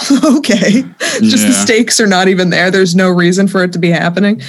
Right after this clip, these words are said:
Speaker 2: Yeah.
Speaker 1: Sometimes I'll, yeah, if I drink coffee too close to it, I'm like, "Maybe
Speaker 2: Mm.
Speaker 1: that was it or something." I try to trace it back, but a lot of times it's just like, "Who fucking knows?"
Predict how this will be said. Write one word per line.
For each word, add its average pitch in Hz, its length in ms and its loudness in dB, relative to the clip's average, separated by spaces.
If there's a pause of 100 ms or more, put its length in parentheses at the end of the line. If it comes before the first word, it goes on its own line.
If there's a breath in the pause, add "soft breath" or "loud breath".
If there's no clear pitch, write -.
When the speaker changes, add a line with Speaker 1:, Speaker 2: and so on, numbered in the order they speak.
Speaker 2:
Yeah. 214 440 2
Speaker 1:
Sometimes 254 340 2
I'll, 196 160 0
yeah, 160 160 0
if 160 100 -2
I 190 40 0
drink 185 260 -2
coffee 180 460 -2
too 196 180 0
close 190 380 0
to 190 180 0
it, 185 340 0
I'm 180 100 2
like, 165 240 -2
"Maybe 190 360 0
Speaker 2:
Mm. - 60 -2
Speaker 1:
that 156 220 0
was 180 200 0
it 175 180 0
or 170 80 -2
something." 170 500 -2
I 175 40 -8
try 175 180 -2
to 160 60 -2
trace 170 320 -4
it 156 100 -4
back, 160 360 -4
but - 180 -8 (240)
a 185 40 -4
lot 202 120 0
of 180 80 -2
times 170 240 0
it's 151 80 -8
just 160 180 -6
like, 156 160 -4 (460)
"Who 220 160 2
fucking 185 380 -2
knows?" 156 500 -4